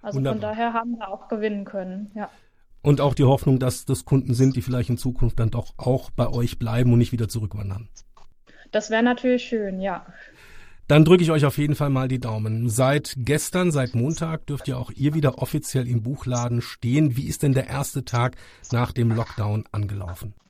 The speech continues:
Speaker 1: Wurde sehr gut angenommen. Äh, viele, die noch ein bisschen schüchtern jetzt in den Laden reinkommen.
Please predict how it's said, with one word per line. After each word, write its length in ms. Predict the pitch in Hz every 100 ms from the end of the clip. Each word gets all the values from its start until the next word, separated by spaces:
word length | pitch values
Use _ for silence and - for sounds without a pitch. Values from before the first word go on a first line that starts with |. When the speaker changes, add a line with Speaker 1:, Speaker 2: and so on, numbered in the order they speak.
| _ _ - _
Speaker 1:
Wurde 420 | 254 285 285 -
sehr 300 | 240 247 269
gut 160 | 359 359
angenommen. 840 | 311 330 320 320 330 370 370 320
Äh, 260 | 247 247 247
viele, 480 | - - 302 302 302
die 380 | 269 262 254 -
noch 500 | 240 247 247 262 269
ein 180 | 269 247 -
bisschen 420 | 320 - 302 262
schüchtern 540 | - 339 - 320 302
jetzt 180 | 277 262
in 80 | 247
den 160 | 240 233
Laden 340 | 226 240 233
reinkommen. 760 | 226 208 294 349 - 330 339